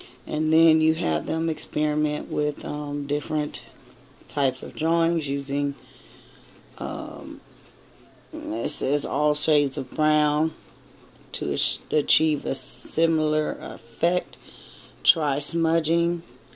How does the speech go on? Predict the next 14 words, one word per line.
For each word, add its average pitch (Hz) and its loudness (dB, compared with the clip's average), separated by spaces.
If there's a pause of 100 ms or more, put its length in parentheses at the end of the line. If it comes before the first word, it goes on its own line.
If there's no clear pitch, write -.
(640)
with 151 0
a 160 -6
pencil, 190 2
a - 2
color 170 2
pencil, 170 0
or 147 0
a 139 -6
pastel 160 2 (1300)
with 165 4
a 151 0
finger 175 2
or 131 -2
tissue 214 4